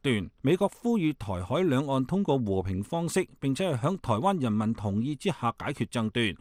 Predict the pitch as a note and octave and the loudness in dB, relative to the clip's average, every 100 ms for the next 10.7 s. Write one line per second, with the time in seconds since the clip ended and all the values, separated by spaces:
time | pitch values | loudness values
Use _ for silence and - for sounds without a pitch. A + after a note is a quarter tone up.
0 | - - E3+ F3+ D3+ C3+ C#3+ B2 A#2+ B2+ | -14 -6 0 4 4 4 0 2 2 2
1 | B2+ C3 C3 C#3 - - G#3 G3+ F#3+ F#3+ | 2 2 4 2 2 -2 0 0 0 -2
2 | E3 G2 G2 D3 - C3+ F3+ - D#3+ E3+ | 0 -2 -2 -4 -2 -2 -2 2 2 4
3 | B2 - F2 C#2 E2 G2 - B2+ C#3 B2 | 0 -2 -6 -6 -12 -6 0 2 4 2
4 | - _ - F#3+ - B3 A3 A2 - G#2+ | 0 _ 4 4 6 4 4 0 0 0
5 | A#2 D#3+ C3 D3 F3 F3 B2+ C3+ B2 B2 | 0 0 0 0 0 2 2 0 -2 -4
6 | C#3+ - B2 G2+ - F#3+ F3+ C#3 C3+ G3+ | -4 -2 -2 -2 0 0 2 -2 0 0
7 | F#3+ D3+ C#3 G3+ - - F#2 A#2 B2 - | 0 -2 -2 -2 -4 -6 -2 0 0 0
8 | F#2 A#2+ F3 B2+ C#3+ - B2+ B2 G#2 G#2 | -4 -2 0 0 0 -2 -2 -2 -4 -6
9 | - A#2+ - D3 B2 - D3 C#3+ C3 - | -4 -4 -4 -2 -4 -2 -4 -2 -6 -4
10 | C3+ F#2+ - E2 D2+ B2+ | -4 -4 -8 -10 0 2